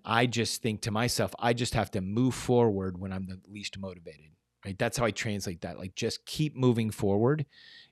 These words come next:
And sometimes the work, the motion provides more motion and you can execute from that. Grow your confidence by building skills. You become better at execution the more you build skills,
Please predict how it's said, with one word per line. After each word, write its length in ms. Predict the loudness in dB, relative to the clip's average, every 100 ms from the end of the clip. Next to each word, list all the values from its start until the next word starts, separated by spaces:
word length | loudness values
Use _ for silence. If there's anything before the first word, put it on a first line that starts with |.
| _
And 140 | -2 0
sometimes 640 | 2 2 4 2 2 0
the 120 | -2
work, 460 | 2 6 6 4 -2
the 100 | -8
motion 800 | -6 0 2 4 2 0 0 -4 -10 _ _ _ _
provides 500 | 2 6 4 4 0
more 240 | 0 2
motion 520 | 4 4 4 2 -2 -2
and 140 | -2
you 100 | -4
can 180 | -4 -4
execute 500 | -4 -6 -8 -12 -10
from 200 | -12 -12
that. 180 | -18 _ _ _ _ _ -10
Grow 400 | 2 8 10 10
your 200 | 6 0
confidence 720 | -2 2 4 4 4 0 -2 -4
by 180 | -2 0
building 420 | 0 0 -2 -4
skills. 580 | -4 0 -2 -2 -6 -8
You 240 | -6 0 0
become 420 | 0 0 0 0
better 360 | 4 6 8 8
at 80 |
execution 880 | 6 4 0 2 4 4 4 0 0
the 80 | -2
more 260 | 0 0 0
you 200 | -2 -6
build 360 | 2 4 4
skills, 640 | 0 2 4 6 4 0